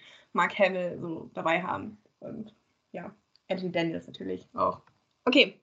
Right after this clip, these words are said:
so, wir nähern uns dem Ende und jetzt geht es in Richtung Bespin. Und dort treffen wir auf einen neuen Hauptcharakter, der eingeführt wird. Und ich weiß nicht, ob du die Story daher kennst, aber George Lucas hat zu Eine neue Hoffnung extremes,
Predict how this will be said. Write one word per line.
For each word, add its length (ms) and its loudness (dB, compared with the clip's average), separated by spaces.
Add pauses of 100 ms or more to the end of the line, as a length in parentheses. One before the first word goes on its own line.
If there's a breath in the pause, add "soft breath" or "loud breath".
so, 260 6
wir 100 -2
nähern 240 6
uns 100 -8
dem 100 -10
Ende 320 -6 (220)
und 320 -10 (260)
jetzt 240 -8
geht 160 -10
es 160 -12
in 160 -14
Richtung 500 -14
Bespin. 600 -2 (880 soft breath)
Und 200 -10
dort 180 -6
treffen 360 0
wir 300 -4
auf 100 -6
einen 140 -2
neuen 200 6
Hauptcharakter, 460 -4
der 100 -8
eingeführt 380 -14
wird. 100 -20 (100)
Und 120 -10
ich 160 -14
weiß 260 -2
nicht, 140 -4
ob 80 -8
du 100 -10
die 100 -14
Story 520 2 (460 soft breath)
daher 240 0
kennst, 440 2
aber 200 0
George 260 -2
Lucas 340 -8
hat 220 -8 (580)
zu 320 -2
Eine 300 4
neue 340 0
Hoffnung 640 -8 (320)
extremes, 800 2